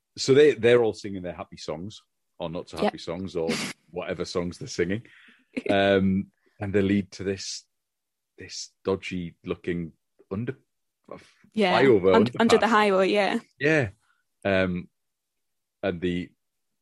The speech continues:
Speaker 1: the sharks all climb over the metal fence.
Speaker 2: Yeah.
Speaker 1: And appear from over the metal fence.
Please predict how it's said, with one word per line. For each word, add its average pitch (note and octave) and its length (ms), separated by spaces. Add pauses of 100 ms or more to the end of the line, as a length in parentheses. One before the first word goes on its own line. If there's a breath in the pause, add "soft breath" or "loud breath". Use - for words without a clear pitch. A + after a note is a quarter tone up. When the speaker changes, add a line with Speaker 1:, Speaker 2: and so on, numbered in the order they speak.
(1700)
Speaker 1:
the G2+ 80
sharks C3+ 500
all A#2+ 120
climb A2 360
over F#2+ 260
the F2 300 (960)
metal - 240
fence. - 640 (160)
Speaker 2:
Yeah. F#3 360 (800)
Speaker 1:
And F2+ 140
appear F#2+ 260
from G2+ 140
over E2+ 160
the E2 60
metal E2 260
fence. E2 520